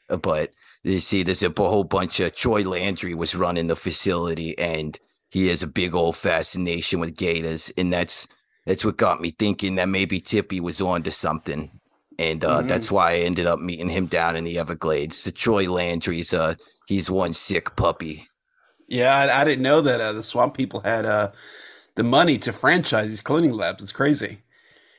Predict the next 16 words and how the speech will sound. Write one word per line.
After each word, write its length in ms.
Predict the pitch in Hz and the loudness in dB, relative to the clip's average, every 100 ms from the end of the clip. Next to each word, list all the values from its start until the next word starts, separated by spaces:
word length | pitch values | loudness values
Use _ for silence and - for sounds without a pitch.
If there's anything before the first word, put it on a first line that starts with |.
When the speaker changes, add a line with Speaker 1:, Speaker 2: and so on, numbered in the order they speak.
| _ _ - | _ _ 2
Speaker 1:
Well, 160 | 95 | 4
Speaker 2:
Is 140 | 80 90 | 6 6
he, 40 | |
Speaker 1:
I 80 | 95 | 6
Speaker 2:
is, 200 | 110 92 | 6 2
Speaker 1:
mean 80 | - | 0
Speaker 2:
is 160 | 143 - | 0 4
he, 360 | 175 151 143 - | 4 4 2 -6
is 140 | 120 127 | -2 2
he 200 | 143 131 | 4 4
a 60 | |
member 260 | 117 123 123 | 0 -2 -2
of 120 | 117 | -4
the 60 | 117 | -6
Illuminati? 600 | 110 107 101 139 170 170 _ _ _ _ _ _ - | -4 -2 0 0 -4 -8 _ _ _ _ _ _ 0
Speaker 1:
Yeah, 520 | 107 92 76 71 | 4 4 4 0